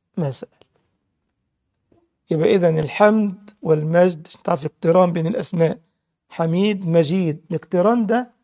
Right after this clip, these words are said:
معناه إثبات الكمال، كل الكمال لله تعالى. فبين الحمد والمجد كمال الأسماء والصفات.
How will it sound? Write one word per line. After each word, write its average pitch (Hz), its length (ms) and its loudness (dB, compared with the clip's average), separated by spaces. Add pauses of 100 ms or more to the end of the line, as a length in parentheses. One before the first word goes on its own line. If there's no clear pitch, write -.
(340)
معناه 165 280 -2
إثبات 202 380 -2
الكمال، 180 640 -2
كل 262 260 0
الكمال 185 420 0
لله 165 280 2
تعالى. 190 360 -8 (840)
فبين 180 360 0
الحمد 165 760 0 (260)
والمجد 190 760 -2 (600)
كمال 180 580 2 (1500)
الأسماء 185 500 -4
والصفات. - 600 -10